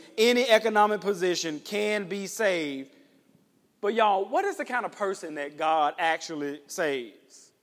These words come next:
Who does he declare righteous?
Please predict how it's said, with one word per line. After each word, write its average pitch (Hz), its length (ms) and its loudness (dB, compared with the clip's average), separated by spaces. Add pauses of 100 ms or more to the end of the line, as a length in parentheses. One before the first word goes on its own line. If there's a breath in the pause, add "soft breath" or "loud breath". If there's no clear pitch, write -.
(1400)
Who 349 180 4
does 320 160 -2
he 269 200 -2
declare 202 580 -2
righteous? 180 920 -4